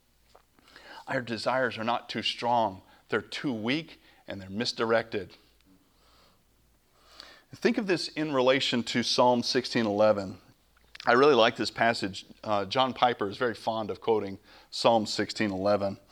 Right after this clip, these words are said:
This isn't our main passage, neither is, is Proverbs chapter nine, uh, but we'll get there in just a minute. But Psalm sixteen eleven says, "You make known to me the path of life.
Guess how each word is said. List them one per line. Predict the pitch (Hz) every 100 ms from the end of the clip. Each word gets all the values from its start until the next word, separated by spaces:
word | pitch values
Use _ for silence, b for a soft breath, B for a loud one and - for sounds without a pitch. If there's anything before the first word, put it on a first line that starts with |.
| B B B
This | 147 143
isn't | 170 147
our | 135
main | 120 123
passage, | 123 123 123 123 117
neither | 131 123 117
is, | 107 -
is | 113 107 -
Proverbs | - 123 113 92 -
chapter | 143 120 104
nine, | 104 123 117 98 - B B B -
uh, | 107
but | 120 117
we'll | 127
get | 123 139
there | 131 110
in | 104 104
just | 123 120
a | 110
minute. | 120 110 92 - _ b b b
But | 143
Psalm | 196 214
sixteen | - 190 185 175 165
eleven | 143 143 131
says, | - 139 127 120
"You | 175
make | 208 180
known | 139 160 165
to | -
me | 135
the | 113
path | 104 - 139 139
of | 110 98
life. | 104 113 101 - -